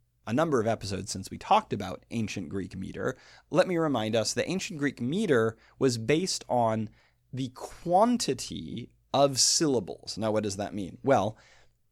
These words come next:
in Greek, as in Latin, there are both long and short vowel sounds. Think the difference between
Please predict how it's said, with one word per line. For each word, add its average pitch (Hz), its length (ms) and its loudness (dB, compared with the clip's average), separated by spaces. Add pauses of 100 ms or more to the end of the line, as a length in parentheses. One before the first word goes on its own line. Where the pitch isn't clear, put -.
in 160 220 0
Greek, 151 720 0
as 120 220 0
in 120 120 0
Latin, 113 500 0
there 127 220 6
are 120 60 6
both 117 260 2
long 143 600 2
and 127 200 -2
short 110 480 -2
vowel 104 460 2
sounds. - 680 -8 (280)
Think 151 220 6
the 127 100 4
difference 120 400 2
between 104 680 -2